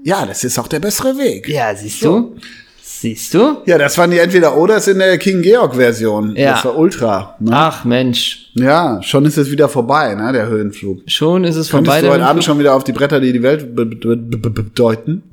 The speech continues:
Speaker 2: Ich heute Abend?
Speaker 1: Ja.
Speaker 2: Nee, heute Abend ist Füße hoch und
Speaker 1: Ja, wirklich? Füße
Speaker 2: Ja.
Speaker 1: hoch und Tatort, ne?
Speaker 2: Nee.
Speaker 1: Freddy Schenk, ne?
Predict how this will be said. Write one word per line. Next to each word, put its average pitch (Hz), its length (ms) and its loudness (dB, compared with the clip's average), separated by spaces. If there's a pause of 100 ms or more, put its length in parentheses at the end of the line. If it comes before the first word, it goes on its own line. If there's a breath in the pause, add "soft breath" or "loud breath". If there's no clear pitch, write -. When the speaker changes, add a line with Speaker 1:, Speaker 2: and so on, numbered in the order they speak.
(280)
Speaker 2:
Ich - 180 -4
heute 180 220 2
Abend? 175 340 -2
Speaker 1:
Ja. 101 300 -4
Speaker 2:
Nee, 110 220 -2
heute 120 220 0
Abend 117 260 0
ist 113 120 -4
Füße 123 320 -2
hoch 107 240 -4
und 110 180 -2
Speaker 1:
Ja, 110 160 2
wirklich? 135 420 -2
Füße 135 200 0
Speaker 2:
Ja. - 20 0 (100)
Speaker 1:
hoch 123 80 2
und 120 120 0
Tatort, 120 380 0
ne? 127 180 -4 (140)
Speaker 2:
Nee. 151 760 2
Speaker 1:
Freddy 117 240 -2
Schenk, 123 320 -6
ne? 113 160 -6